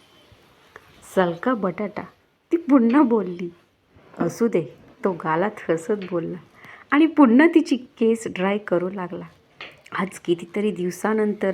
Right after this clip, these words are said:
त्याला असं हसायला भेटत होतं. गेली आठ महिने हसणं तो विसरून गेला होता,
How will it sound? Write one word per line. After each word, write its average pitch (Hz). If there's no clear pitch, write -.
त्याला 190
असं 180
हसायला 185
भेटत 185
होतं. -
गेली 247
आठ 233
महिने 240
हसणं 240
तो 269
विसरून 240
गेला 214
होता, 196